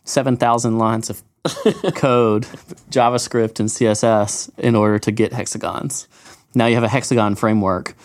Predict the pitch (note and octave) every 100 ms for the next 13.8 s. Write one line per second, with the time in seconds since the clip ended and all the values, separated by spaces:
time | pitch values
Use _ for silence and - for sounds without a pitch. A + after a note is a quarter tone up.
0 | - _ _ F#2 F#2 - _ _ _ _
1 | _ _ _ - - - G#2 F#2+ - -
2 | - - - - - _ _ _ - F#3+
3 | - - - - - C#3+ C3+ C3 _ -
4 | - - _ - C#3 F3+ F#3 G#3 F#3+ G#3
5 | G3 F#3+ F#3 G3 F#3+ G#3 A3+ B2+ A#2 C3
6 | C#3 - C#3 C#3 - D3 C#3+ C#3+ C#3+ C#3
7 | C#3+ D3 D3 D3 - _ _ _ _ _
8 | _ _ _ _ _ _ _ - - _
9 | _ - C3 C#3 C#3 B2+ G2 - E2 E2+
10 | - - _ _ _ _ - G#2 F#2+ F#2+
11 | F#2+ - _ _ _ - - A#2 A#2 A#2
12 | A#2 A2+ A#2 A2+ G#2+ G#2+ G#2 G#2+ G2+ G2
13 | A#2 G#2 G#2 A2+ A2+ G#2 A2 -